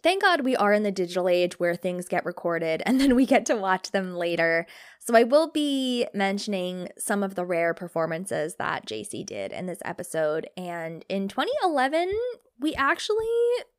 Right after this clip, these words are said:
got a few good ones. So J C shares management with Matthew Morrison, who played Mister Schue on Glee, and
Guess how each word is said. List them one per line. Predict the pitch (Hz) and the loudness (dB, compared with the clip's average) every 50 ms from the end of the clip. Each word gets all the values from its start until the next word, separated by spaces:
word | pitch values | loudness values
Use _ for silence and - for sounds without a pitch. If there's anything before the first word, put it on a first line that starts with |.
| _ - 254 | _ -6 -2
got | 208 214 214 226 247 302 339 339 - | 2 2 4 4 4 4 2 2 0
a | - 214 | -2 -4
few | - - - 285 339 330 | -4 -4 -2 0 0 2
good | - 320 392 | 2 0 -2
ones. | 415 359 196 127 - - - 151 - - - - | 0 0 0 0 -2 -4 -6 -8 -10 -10 -10 -8
So | - - 240 226 226 220 214 208 208 220 - _ _ _ _ - | -2 2 4 4 6 6 4 2 0 -2 -6 _ _ _ _ -6
J | - 294 302 339 | -4 -2 -2 -2
C | 330 - - 294 285 285 | -2 -2 -2 0 0 0
shares | - - 254 214 208 214 214 214 208 208 202 - - - - - - - | 0 0 2 4 6 6 6 6 4 4 0 -2 -6 -8 -8 -10 -10 -6
management | - 190 185 185 185 190 185 - 196 185 180 - - | -4 -2 -2 0 0 -2 -2 -2 -2 -2 -2 -4 -4
with | - 170 175 - - | -4 -4 -4 -2 0
Matthew | 190 165 170 165 - 196 185 | 0 2 2 0 0 -4 -4
Morrison, | 170 156 160 160 165 165 - - 175 175 170 170 175 | -2 0 2 2 2 0 0 -2 -2 0 0 -2 -4
who | - 185 165 | -6 -10 -12
played | - - 175 170 165 180 | -6 -4 -2 -2 -2 -4
Mister | 175 160 160 - 165 165 | -6 -8 -6 -4 -4 -4
Schue | - - - 156 165 165 165 | -4 -2 0 0 2 2 2
on | - - 165 170 | 0 -2 -4 -4
Glee, | 165 160 160 156 160 160 165 175 180 180 - - - - - _ _ - | -2 0 0 0 0 0 0 0 -2 -2 -6 -12 -20 -20 -20 _ _ -2
and | 180 180 180 175 170 170 165 165 165 175 | -2 0 0 0 0 -2 -4 -6 -6 -6